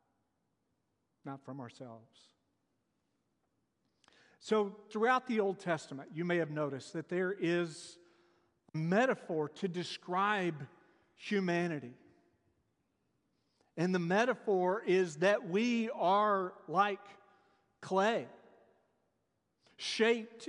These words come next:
into earthen vessels, into pots. And sometimes that metaphor is a reminder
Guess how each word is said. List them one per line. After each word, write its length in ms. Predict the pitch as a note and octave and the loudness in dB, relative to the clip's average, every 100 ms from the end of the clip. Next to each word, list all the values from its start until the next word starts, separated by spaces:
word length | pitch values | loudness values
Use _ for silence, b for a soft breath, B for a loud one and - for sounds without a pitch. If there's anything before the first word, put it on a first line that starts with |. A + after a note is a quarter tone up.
| - | -2
into 640 | G#3 A3 G3 G#3 G#3+ G#3 A3 | 0 2 0 0 0 0 0
earthen 540 | G3 G#3 A3+ G#3 F3 - b b | 0 0 -2 -2 -4 -8 b b
vessels, 800 | E3 F#3 - F#3+ D3 - - - _ _ _ _ _ _ _ - | 2 2 2 -8 -10 -18 -20 -20 _ _ _ _ _ _ _ 0
into 240 | G#3+ F#3+ | 0 0
pots. 560 | G#3 G3 F#3 E3+ - - - _ B B | -4 0 0 -2 -8 -20 -20 _ B B
And 160 | G#3 G#3 | 0 0
sometimes 480 | - D4 B3+ C#4+ G#3+ | 2 0 2 0 2
that 160 | A#3+ | 0
metaphor 420 | A3+ A#3+ A#3+ B3+ A#3 | 2 0 2 2 4
is 80 | |
a 60 | G3 | 4
reminder 800 | G#3 F#3+ F#3 G3 A#3 A#3 G3 F#3 | 2 2 4 4 2 4 2 2